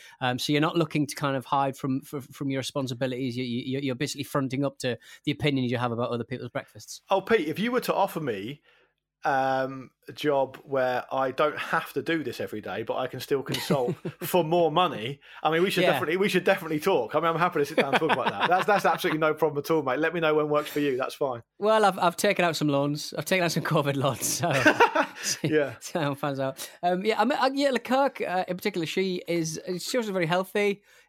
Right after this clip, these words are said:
Speaker 1: uh, woman, and yet she seems to eat the worst food.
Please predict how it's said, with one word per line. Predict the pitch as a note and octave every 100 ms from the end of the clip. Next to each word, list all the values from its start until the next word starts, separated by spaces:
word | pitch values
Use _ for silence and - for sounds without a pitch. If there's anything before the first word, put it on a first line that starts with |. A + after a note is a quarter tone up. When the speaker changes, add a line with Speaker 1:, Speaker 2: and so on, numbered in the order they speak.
| -
Speaker 1:
uh, | E3 E3 F3+ D#3
woman, | E3+ E3+ E3+ E3+ -
and | D#3+ D#3+ D#3 D#3 -
yet | E3+ D#3+ - -
she | E3+ F#3 F3 E3+
seems | - G3 -
to | F#3
eat | F3
the | F3
worst | D#3+ E3+ -
food. | - G#3+ C3